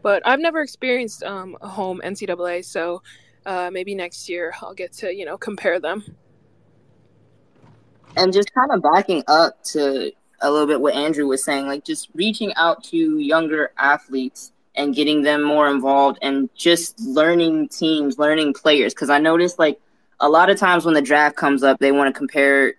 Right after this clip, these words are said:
Speaker 2: like, "Oh, this player plays like Kevin Durant." And it's like,
Speaker 1: Yeah.
Speaker 2: "Uh, no, probably closer to Jonquel Jones." Let's,
Speaker 1: <laughs> Yeah.
Speaker 2: you know, back up.
Speaker 1: Yeah.
Speaker 2: What do you think the league could do to, to really get the game into more homes of, like, younger players so that they're not,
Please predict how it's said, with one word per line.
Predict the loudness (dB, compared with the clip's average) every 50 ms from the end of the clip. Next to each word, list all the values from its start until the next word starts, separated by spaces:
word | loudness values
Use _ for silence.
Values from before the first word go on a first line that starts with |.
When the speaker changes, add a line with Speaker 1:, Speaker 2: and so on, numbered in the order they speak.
| _ _ -2
Speaker 2:
like, | 0 2 4
"Oh, | 4 4 4
this | 2 0 -2
player | 0 2 2 2 2
plays | 0 0 0 0 2
like | 0 -2
Kevin | 0 0 0 0 0 2
Durant." | 2 4 4 4 2 0
And | -2 -4
it's | -4 -4 -4 0
like, | 2 2 4 4
Speaker 1:
Yeah. | 2 2 2
Speaker 2:
"Uh, | 0 0 0 0 0 0 -2 -2 -6 -12 _ _ _ _ _ _ _ -2
no, | 2 6 8 8 8 8 6 4 2 -2 -4 -8 -10 -16 -20 _ -20 -20 -20 -8
probably | -2 2 4 4 4 4 4 4 2 2 4
closer | 6 6 6 6 6 4
to | 2 2
Jonquel | 4 4 2 2 2 4 6 6 6 6
Jones." | 4 4 2 2 0 -2 -6 -8 -2
Let's, | 0 0 2
Speaker 1:
<laughs> | 2
Yeah. | 2 2 2 2 0 -2 -2 -2
Speaker 2:
you | -2 -2 -2
know, | -2 -4 -2 0
back | 2 2 2 2 4
up. | 4 4 4 2 0 _ _ _ _ _ _ _ -6
Speaker 1:
Yeah. | -2 4 4
Speaker 2:
What | 6 6
do | 6
you | 4 4 4 2
think | 2 0 0 2
the | 2 0
league | 2 2 2 0 0 0 0
could | 0 0 0 0
do | 0 0 2 2 2 2
to, | 0 2 4 6 6 6 6 6
to | 4 0 -2 0
really | 2 2 2 4 2 0 0
get | 0 0 2 4 4 4 2 -2 _ _ _ _ _ _ _ _ _ _ _ _ _
the | 0 0
game | 0 2 2 2 4 4 4 4 4 2
into | 2 0 2 2 2 0 0 2 2 4 4 4 4 4
more | 2 2 4 4 4 4 2
homes | 2 2 2 2 2 0 0
of, | -2 0 2
like, | 4 4 4 2 0 -2
younger | 0 0 2 2 0 0
players | -2 0 2 4 4 6 6 6 4 2 2
so | 0 0 2
that | 4 4 2 4 2
they're | 2 2 4
not, | 4 4 6 6 4 2 0